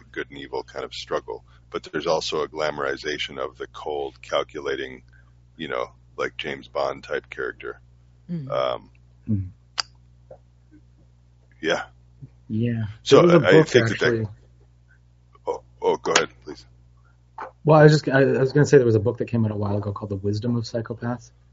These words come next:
Speaker 1: Hmm.
Speaker 3: And it was, uh, I'm forgetting the author's name off the top of my head, but he was basically saying that, you know, these psychopathic traits, you know, lot-, not letting your emotions get in the way and be able to be cold and calculating, and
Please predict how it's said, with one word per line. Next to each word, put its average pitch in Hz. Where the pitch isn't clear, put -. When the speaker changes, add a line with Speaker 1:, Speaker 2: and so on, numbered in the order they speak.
Speaker 1:
Hmm. -
Speaker 3:
And 113
it 117
was, 110
uh, 107
I'm 110
forgetting 120
the 110
author's 104
name 101
off 98
the 104
top 101
of -
my 101
head, 101
but 104
he 143
was 135
basically 110
saying 107
that, 104
you 120
know, 113
these 113
psychopathic 131
traits, 117
you 113
know, 110
lot-, 117
not 127
letting 117
your 113
emotions 107
get 104
in 107
the 104
way 104
and 101
be 101
able 101
to -
be 104
cold 104
and 101
calculating, 107
and 98